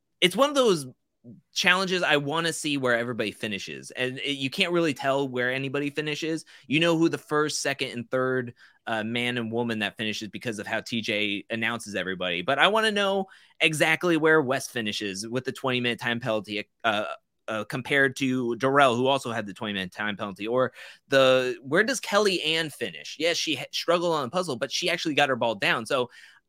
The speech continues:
it's hard for me to believe that she was there over thirty minutes when she got down so much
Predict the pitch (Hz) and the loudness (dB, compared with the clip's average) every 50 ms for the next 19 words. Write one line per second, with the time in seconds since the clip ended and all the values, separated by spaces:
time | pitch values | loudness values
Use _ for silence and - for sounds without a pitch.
0 | _ - 170 165 - 220 220 233 226 - 226 214 202 202 180 175 156 156 156 185 | _ -2 -2 -2 4 4 4 4 6 4 2 2 2 2 2 0 0 0 2 2
1 | 196 190 151 151 123 - - 175 170 165 156 131 131 151 151 147 143 139 139 135 | 2 2 2 0 0 0 0 0 0 0 0 2 2 2 2 2 2 2 0 -2
2 | - - 156 165 143 151 135 165 - - 214 226 240 233 226 202 165 127 117 107 | -2 -2 -2 0 0 0 -2 -2 -2 0 2 2 2 2 2 0 0 0 0 0
3 | 104 110 131 - - - - - _ _ _ _ _ _ _ _ 127 139 156 147 | 0 -2 -4 -6 -10 -14 -16 -18 _ _ _ _ _ _ _ _ 0 2 4 6
4 | 147 143 143 143 143 143 135 - - 175 175 165 139 156 151 143 - 151 165 170 | 6 6 4 2 0 -2 -4 -2 -2 -2 -2 0 0 0 0 0 2 2 2 2
5 | 156 - - 175 165 165 160 147 | 0 0 2 2 2 2 0 -2